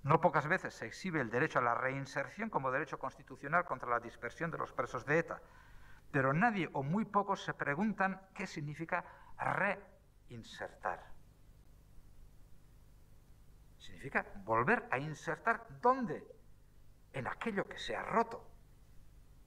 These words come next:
en los vínculos que se han roto. Y el atentado terrorista, por motivos políticos, ¿qué es lo que ha roto?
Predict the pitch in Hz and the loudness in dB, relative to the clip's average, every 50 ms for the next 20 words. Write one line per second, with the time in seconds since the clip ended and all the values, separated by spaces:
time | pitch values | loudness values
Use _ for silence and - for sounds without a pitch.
0 | - - - - - - 123 113 104 - - 160 262 294 - - 233 175 120 - | -20 -20 -20 -18 -14 -10 -8 -8 -8 -6 -4 -2 -2 -2 -2 0 0 0 0 -2
1 | - - - - - - 101 101 95 - - - - - - - - - - - | -6 -10 -10 -8 -4 -2 -2 -2 -4 -6 -10 -10 -12 -12 -14 -18 -18 -20 -20 -20
2 | - - - - - - - - - - - - - - - - - - - - | -20 -20 -20 -20 -20 -20 -20 -16 -16 -16 -16 -16 -20 -20 -20 -20 -20 -18 -18 -18
3 | - - - - - - - - - 117 120 - - 220 - 233 226 240 233 233 | -18 -18 -20 -20 -20 -18 -12 -6 -2 -2 0 0 0 2 4 6 6 6 6 4
4 | 220 208 202 202 208 240 214 - - 135 107 - - - - - - - - 175 | 2 0 0 2 2 0 0 0 0 -2 -2 -2 -6 -16 -20 -20 -14 0 4 6
5 | 180 170 143 131 135 135 131 - 165 147 151 139 - - - 196 202 226 202 233 | 6 6 6 4 -2 -2 0 -2 -4 -4 -4 -4 -6 -4 0 0 0 0 -2 -6
6 | 220 233 196 - - - 240 233 233 - 151 139 127 139 131 120 120 120 120 117 | -4 -4 -4 -4 -2 0 0 0 2 2 0 0 0 0 2 4 4 4 4 2
7 | 107 113 117 113 - - 87 85 | -2 -2 -4 -4 -6 -8 -16 -20